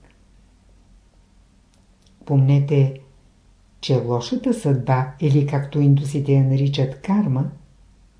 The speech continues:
всякога преследва човек. Понякога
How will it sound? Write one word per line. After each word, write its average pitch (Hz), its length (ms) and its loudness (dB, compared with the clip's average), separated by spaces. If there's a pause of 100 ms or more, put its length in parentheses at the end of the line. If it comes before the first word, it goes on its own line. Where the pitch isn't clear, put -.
(560)
всякога 160 920 -2
преследва 135 680 -4
човек. 156 460 -6 (1600)
Понякога 151 680 4